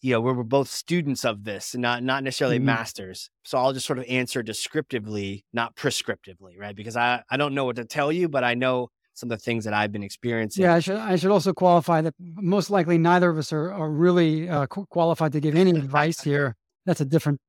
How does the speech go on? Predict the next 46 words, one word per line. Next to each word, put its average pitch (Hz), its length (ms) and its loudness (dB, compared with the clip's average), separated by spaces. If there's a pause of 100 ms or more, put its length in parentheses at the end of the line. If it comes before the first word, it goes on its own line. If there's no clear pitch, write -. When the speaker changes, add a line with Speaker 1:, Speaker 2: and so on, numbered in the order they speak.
Speaker 2:
different 151 280 2
type 143 200 0
of 135 80 -2
show. 143 400 2
Speaker 1:
<laughs> - 60 -14
Speaker 2:
We're, 160 280 2
we're, 170 320 2 (160)
we're 156 140 0
not 151 180 2
Andrew 151 240 2
Huberman 147 400 2
here, 139 300 0 (400)
uh, 143 180 -4
but 135 140 -4
that, 156 120 0
Speaker 1:
Well, 202 220 0 (160)
Speaker 2:
that 147 120 -2
guy 143 180 2
knows 143 220 2
his 165 80 2
Speaker 1:
you 214 60 2
know, 214 120 6
Speaker 2:
stuff. - 120 0 (240)
Speaker 1:
two 285 200 2
things 226 240 -2
come 185 140 0
to 147 40 0
mind. 110 440 -2
One 214 420 -2 (120)
is, 139 560 -2 (160)
you 190 120 2
know, 196 80 6
there's 190 180 2
that 175 160 2
old 156 340 -2
story. 117 760 -2 (280)
Yeah, 339 260 -2 (360)
maybe 240 260 2
it's 226 120 -2
been 214 160 2
heard, 190 180 0
maybe 190 180 0
it's 175 120 -4
not 175 120 0
been 151 120 -6
heard, 143 240 -2